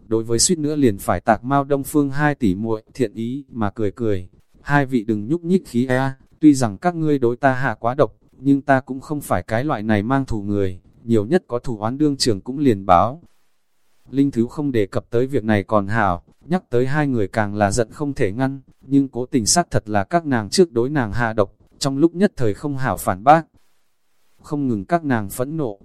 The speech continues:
Nguyên Cần Vân Sơ sắc mặt cũng khó coi, sớm biết rằng các nàng còn có này tiền khoa, vừa rồi nàng hai liền xuống tay lại trọng chút, dám đối với các nàng vương hạ độc. Linh Thứ lại dường như dâu ria mà nhún vai,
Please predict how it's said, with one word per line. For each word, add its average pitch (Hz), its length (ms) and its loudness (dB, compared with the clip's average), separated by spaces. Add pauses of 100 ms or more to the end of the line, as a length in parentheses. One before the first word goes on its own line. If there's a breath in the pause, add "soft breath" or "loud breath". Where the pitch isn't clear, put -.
(140)
Nguyên 143 220 0
Cần 104 200 -2
Vân 135 200 -2
Sơ 139 200 2
sắc 180 200 2
mặt 139 200 -2
cũng 139 160 -10
khó 120 200 -8
coi, 139 340 -4 (220)
sớm 123 320 -2
biết 180 160 10
rằng 117 240 -2
các 170 200 -2
nàng 113 240 0
còn 101 220 0
có 117 140 -6
này 131 220 2
tiền 104 240 0
khoa, 143 440 0 (220)
vừa 107 200 2
rồi 104 220 0
nàng 101 220 -2
hai 135 200 0
liền 120 200 2
xuống 117 260 0
tay 147 200 2
lại 120 180 -2
trọng 120 200 -4
chút, 165 260 0 (260)
dám 110 240 0
đối 117 140 0
với 117 160 0
các 170 200 -2
nàng 113 260 0
vương 139 240 -2
hạ 127 220 -2
độc. 104 200 0 (920)
Linh 135 220 0
Thứ 120 160 0
lại 131 200 -4
dường 107 240 -2
như 139 140 6
dâu 139 200 2
ria 139 160 2
mà 113 200 0
nhún 110 260 -2
vai, 147 360 0